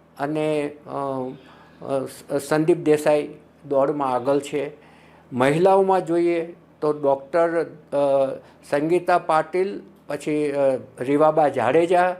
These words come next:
ડૉક્ટર દર્શિતા શાહ અને દર્શના વાઘેલાના નામો છે.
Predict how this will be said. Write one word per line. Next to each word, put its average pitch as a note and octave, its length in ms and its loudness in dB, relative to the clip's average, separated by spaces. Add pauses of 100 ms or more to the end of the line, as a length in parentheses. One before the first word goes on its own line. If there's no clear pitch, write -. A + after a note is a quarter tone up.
(160)
ડૉક્ટર D3 300 0
દર્શિતા D#3+ 560 -2
શાહ F3 480 -4
અને D3 160 -10
દર્શના C#3 420 -6
વાઘેલાના C#3 540 -2
નામો C#3 320 -8
છે. C#3+ 220 -8